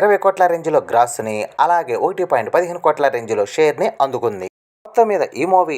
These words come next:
తెలుగు రాష్ట్రాల్లో రెండు కోట్లకు పైగానే బ్రేక్ ఈవెన్ టార్గెట్ లో బరిలో దిగ్గా, రెండు రోజుల్లో సాధించిన కలెక్షన్స్ కాకుండా ఈ మూవీ ఇంకా క్లీన్ హిట్ కావాలంటే ఇంకా ఎనభై ఐదు లక్షల రేంజ్ లో షేర్ ని అయితే అందుకోవాల్సిన అవసరం ఎంతైనా ఉంది. ఇంకా వీకెండ్ ముందుంది కాబట్టి ఈ మూవీ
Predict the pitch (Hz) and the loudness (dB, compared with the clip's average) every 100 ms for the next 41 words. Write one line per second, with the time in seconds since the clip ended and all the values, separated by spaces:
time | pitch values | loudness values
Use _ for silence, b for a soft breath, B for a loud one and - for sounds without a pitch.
0 | 110 127 160 160 147 - 120 110 120 185 | 0 2 4 2 2 0 0 -2 -2 -2
1 | 185 180 170 147 113 107 110 107 - 180 | -2 0 0 0 0 0 0 0 -2 0
2 | 196 190 185 160 147 147 143 113 110 117 | 0 0 2 0 0 -2 0 0 0 0
3 | 107 113 104 110 98 90 90 - B B | 0 -2 0 4 4 4 -4 -14 B B
4 | B 139 202 214 214 208 - 160 160 170 | B -2 2 2 2 0 2 0 0 -2
5 | 120 - 143 - 170 - - - 104 - | -2 -2 -2 0 0 0 -4 0 0 2
6 | 120 110 95 92 - - 233 226 180 120 | 0 2 2 0 -8 -4 0 0 0 -4
7 | - 180 185 127 - 175 175 180 - 147 | -4 -2 0 -2 0 -2 0 -2 -2 2
8 | 113 120 110 104 - 98 147 233 202 - | 4 4 4 0 0 0 0 0 2 2
9 | 214 220 214 196 - 170 139 127 113 104 | 0 0 0 -4 -2 0 0 0 -2 0
10 | 185 196 127 - - 165 160 117 - 104 | 0 0 0 0 -2 0 2 2 2 -2
11 | - - 139 143 151 175 - 117 98 92 | -2 -4 0 2 4 2 0 -6 -6 -8
12 | - - 127 - - 190 123 123 165 151 | -4 0 0 0 -2 -2 -2 -6 -4 -2
13 | 120 117 110 - - 240 226 | 0 0 0 -6 -6 -2 -2